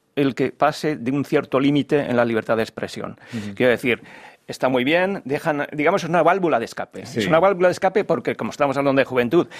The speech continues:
Speaker 1: el sesenta por ciento de, de los argelinos tiene menos de treinta años y están
Speaker 2: Ujú.
Speaker 1: regidos por una gerontocracia desde hace años.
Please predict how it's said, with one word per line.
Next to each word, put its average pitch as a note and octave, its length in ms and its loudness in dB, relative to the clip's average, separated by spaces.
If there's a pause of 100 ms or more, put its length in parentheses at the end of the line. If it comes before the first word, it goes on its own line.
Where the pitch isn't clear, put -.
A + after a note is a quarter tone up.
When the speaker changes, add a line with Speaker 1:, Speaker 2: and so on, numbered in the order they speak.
(180)
Speaker 1:
el B2 160 0
sesenta G3 440 2
por D3+ 160 0
ciento E3+ 300 -2
de, C3+ 200 2
de C3 120 0
los B2 160 0
argelinos C#3+ 480 -2
tiene D#3 160 -4
menos D#3 240 0
de C#3 80 0
treinta D3+ 340 0
años E3+ 240 -2
y D3 40 -2
están A2 240 0
Speaker 2:
Ujú. G2 220 -8
Speaker 1:
regidos E3 440 -6
por B2+ 120 -4
una D3+ 120 0
gerontocracia C#3+ 800 -2
desde B2 240 -2
hace C3+ 180 -6
años. G#2+ 300 -6